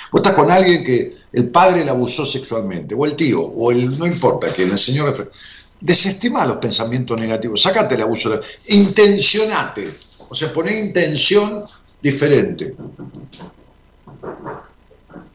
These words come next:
Pero esto sería como que alguien vaya al médico con fiebre y le diga, "A ver, desestima esa fiebre. Proponete no tener fiebre".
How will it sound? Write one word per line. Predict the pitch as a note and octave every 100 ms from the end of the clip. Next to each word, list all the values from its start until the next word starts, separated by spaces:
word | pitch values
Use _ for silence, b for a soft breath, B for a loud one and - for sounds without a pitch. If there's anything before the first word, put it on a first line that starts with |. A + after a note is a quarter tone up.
| _
Pero | - G3+
esto | G#3+
sería | - C#3+ C3 D#3
como | A#2 G#2 G2+
que | C3+
alguien | D3+ B2
vaya | A#2 A#2
al | G2+
médico | C3+ F3 C3+ G#2+ G#2
con | F#2+ G2
fiebre | G3 G#3+ D3+
y |
le | A2
diga, | A2 - B B _ _ -
"A |
ver, | F#3 - -
desestima | D#3+ - G#3 - A3 F#3+
esa | C3 -
fiebre. | E2 F#2+ E2 D2+ C#2+ C2+ - - _ _ _ _ - - -
Proponete | G#3+ G#3+ C#4+ D4+ -
no | G3+ D3
tener | D#3 D3 B2+
fiebre". | - G#2+ D#2 D2+ D2 C2